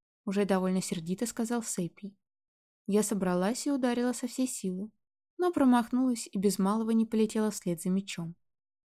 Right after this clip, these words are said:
Так мы кружили около часа, тёплой одежде с подушками, от которых прохладнее не становилось.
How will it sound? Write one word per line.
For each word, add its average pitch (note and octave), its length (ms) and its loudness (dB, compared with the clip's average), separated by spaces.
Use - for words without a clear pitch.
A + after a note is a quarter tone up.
Так F#3 220 -2
мы A#3+ 120 2
кружили A#3+ 440 2
около G#3+ 340 0
часа, - 460 -8
тёплой A3 380 4
одежде A#3+ 420 0
с - 80 -6
подушками, A3 720 0
от A3+ 100 0
которых A3 420 -2
прохладнее G#3+ 520 -2
не G#3 100 0
становилось. G3+ 800 -2